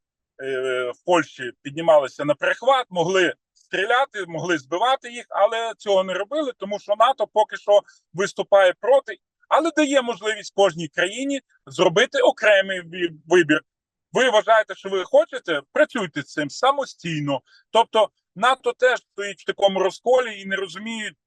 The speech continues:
е, не хочуть втягуватися, але, ну, війна вже прийшла до, до них. Тобто ми вже знаємо, що і шахеди залітають на територію Польщі, на Румунію і так далі. Тому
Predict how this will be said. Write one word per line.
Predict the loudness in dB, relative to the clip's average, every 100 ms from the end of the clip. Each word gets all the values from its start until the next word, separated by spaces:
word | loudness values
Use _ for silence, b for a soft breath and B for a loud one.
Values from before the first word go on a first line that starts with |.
| 2
е, | 4 4 4 4 4 2 0 _ _ _ _ -6
не | -2
хочуть | 0 0 -4 -20 _
втягуватися, | 2 2 -2 -6 -10 -14 0 0
але, | 4 2 2 -2 -6
ну, | -10
війна | -6 0 0
вже | 0
прийшла | -10 -8 0 0
до, | 0 -8
до | -8 -4
них. | -2 -2 -4
Тобто | -8 -8
ми | -8
вже | -10
знаємо, | 0 2 2 -4
що | -2
і | -2 -2 _ _ -6
шахеди | -4 0 0 0 -4
залітають | -8 -2 2 4 2
на | -2
територію | -8 -10 -4 0 0 0
Польщі, | 0 0 -2 -12 -14 _
на | 0 4
Румунію | 4 2 0 0 -4 -8 -10 _ _
і | -4
так | -2 6
далі. | 6 6 0
Тому | 2 4 4 2